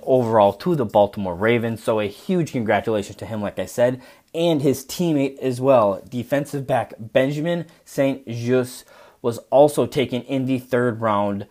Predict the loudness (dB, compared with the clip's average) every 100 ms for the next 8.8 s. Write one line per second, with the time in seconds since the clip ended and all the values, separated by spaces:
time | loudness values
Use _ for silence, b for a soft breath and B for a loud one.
0 | b -20 2 4 4 0 -2 -2 -2 -4
1 | 0 4 4 4 -2 -6 -8 -8 -10 -8
2 | -10 -8 -10 -8 -12 -12 _ _ _ _
3 | _ -2 0 0 -4 -6 2 2 2 -4
4 | b b b _ -4 0 0 0 2 2
5 | 2 -4 -20 _ _ _ _ _ _ _
6 | _ _ -10 -10 -8 -10 0 0 0 -6
7 | B -2 2 2 4 2 2 -6 -8 -6
8 | -4 -4 -4 -8 -10 -2 -2